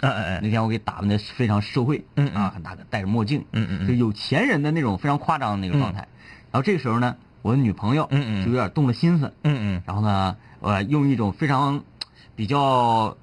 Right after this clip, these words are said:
Speaker 2: 华丽的形式吧。
Speaker 1: 嗯，嗯，嗯。
Speaker 2: 啊，就蒙太奇是吧？
Speaker 1: 嗯，嗯，嗯。
Speaker 2: 蒙太奇的形式，她就和那个人在一起了。
Speaker 1: 啊。
Speaker 2: 啊，就是副歌，副歌一起。
Speaker 1: 嗯。
Speaker 2: 冷冷的冰雨在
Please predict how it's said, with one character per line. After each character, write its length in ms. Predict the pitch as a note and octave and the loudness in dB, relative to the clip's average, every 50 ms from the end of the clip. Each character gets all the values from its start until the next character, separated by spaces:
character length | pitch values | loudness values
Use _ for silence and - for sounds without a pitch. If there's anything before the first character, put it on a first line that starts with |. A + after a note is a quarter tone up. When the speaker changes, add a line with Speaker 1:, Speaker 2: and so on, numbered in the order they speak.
| - | -10
Speaker 2:
华 200 | - - B2+ A2+ | -4 -2 0 0
丽 120 | F#3+ A#3+ A#3 | 0 0 -2
的 100 | D#3 C3 | -2 -2
形 180 | - A2 G#2 | -2 -2 0
式 140 | B2 C#3+ C#3+ | 0 0 0
吧。 100 | B2 F#2 - | 0 0 0
Speaker 1:
嗯， 120 | F3 F3 D#3+ | 0 -2 -2
嗯， 80 | C3 B2 | -2 -6
嗯。 120 | A2 A2 G#2 | -6 -4 -6
Speaker 2:
啊， 140 | E2+ D2 - - - - - - - - | -6 -8 -12 -16 -20 -20 -20 -20 -14 -8
就 100 | - A2+ | -4 -2
蒙 220 | G#2+ G#2+ A#2+ D3 | 0 2 4 4
太 160 | D#3 A#3+ A#3+ D#3+ | 4 2 2 -2
奇 240 | A#2 B2 D3+ F3 | -2 -2 -2 0
是 60 | F3+ G#3 | 2 2
吧？ 100 | A3 G#3 | 2 2
Speaker 1:
嗯， 80 | G3+ G3+ | 2 0
嗯， 60 | F#3+ | 0
嗯。 60 | E3 | -2
Speaker 2:
蒙 100 | D#3 D#3 | -2 0
太 120 | D3 C#3 | 0 0
奇 120 | C3 A2+ D3 | 0 0 -2
的 60 | D3+ | -2
形 160 | A#2 A2 A2 | -2 -2 -2
式， 140 | A2+ A#2+ - - - - - - - - - - - - - - | -2 -4 -6 -8 -16 -20 -20 -20 -20 -20 -20 -20 -20 -20 -20 -12
她 280 | - - A#2 A#2 A#2+ - - | -6 -4 -2 -2 -4 -4 -6
就 100 | - B2 | -6 -6
和 140 | G#2 A#2 A2+ | -4 -2 0
那 100 | C#3 D#3 | 0 2
个 80 | C3 | 0
人 140 | G#2 F#2 F#2 | 0 -2 -2
在 100 | G2+ G#2 | -2 -2
一 60 | G2 | -2
起 140 | G2+ - - | -2 -6 -8
了。 80 | A1+ - | -4 0
Speaker 1:
啊。 260 | C#3+ D3 C#3 G#2+ - - | 0 0 0 0 -2 -6
Speaker 2:
啊， 80 | A2+ C3 | -10 -6
就 200 | - F#3 F3 D#3+ | -2 -2 -2 -2
是 60 | - | -2
副 120 | - D#3+ | -2 -4
歌， 80 | B2+ A#2+ A2 - - - - - - - - - | -4 -4 -6 -10 -14 -18 -18 -20 -20 -20 -8 -2
副 100 | - G3+ | 0 2
歌 160 | D#3+ D#3+ E3 | 4 4 2
一 60 | E3+ | 2
起。 260 | D#3+ - - A#2 - - - - | 0 -2 -6 -8 -10 -6 -2 0
Speaker 1:
嗯。 220 | D3 C#3+ B2 G#2+ | 0 2 0 0
Speaker 2:
冷 220 | - D#3 A#3+ C#4+ D#4 | 0 0 0 0 0
冷 180 | D4+ D4 D4+ | -4 -2 0
的 60 | D#4 G4 G#4 F#4 | 0 0 0 0
冰 220 | F4 F4 F#4 E4+ | 0 0 2 2
雨 140 | C#4 D4+ D#4+ | 2 2 2
在 100 | F4 | 0